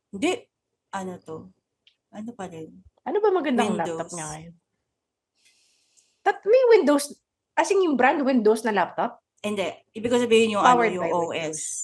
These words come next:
Speaker 2: O S,
Speaker 1: Pero
Speaker 2: yes.
Speaker 1: Dell to. That's it.
Speaker 2: Oh, mahal din ng Dell.
Speaker 1: Hmm.
Speaker 2: Ang pinakamura, ah, Lenovo gamit ko, mo-, pwede, maganda na yung takbo eh.
Speaker 1: Mm.
Speaker 2: Yung tablet
Speaker 1: Mm.
Speaker 2: na may function na laptop,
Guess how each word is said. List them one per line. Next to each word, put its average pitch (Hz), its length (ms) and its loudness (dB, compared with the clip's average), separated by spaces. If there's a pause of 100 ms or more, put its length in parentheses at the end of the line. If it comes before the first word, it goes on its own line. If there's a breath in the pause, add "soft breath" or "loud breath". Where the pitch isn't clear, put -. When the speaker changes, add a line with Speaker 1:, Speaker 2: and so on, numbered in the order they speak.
(280)
Speaker 2:
O 185 140 -12
S, 147 80 -8
Speaker 1:
Pero 233 120 4
Speaker 2:
yes. 233 120 2
Speaker 1:
Dell 185 280 0 (120)
to. 160 160 -12 (800)
That's - 240 -20
it. - 200 -20
Speaker 2:
Oh, 254 160 -6
mahal 392 300 4
din 403 200 6
ng 240 140 0
Dell. 233 300 0 (320)
Speaker 1:
Hmm. 320 120 -10
Speaker 2:
Ang 294 120 -2
pinakamura, 330 580 2 (260)
ah, - 260 -4
Lenovo 320 500 0
gamit 269 360 2
ko, 311 80 -10
mo-, 285 220 -6 (260)
pwede, 220 300 2
maganda 208 420 -4
na 202 100 -4
yung 196 180 -6
takbo 170 360 -4
eh. 147 160 -16 (360)
Speaker 1:
Mm. 262 400 0
Speaker 2:
Yung 285 240 -2
tablet 214 400 2
Speaker 1:
Mm. 180 100 -8
Speaker 2:
na 208 120 0 (260)
may 185 240 -4
function 185 420 -6
na 180 100 -6
laptop, 156 460 -8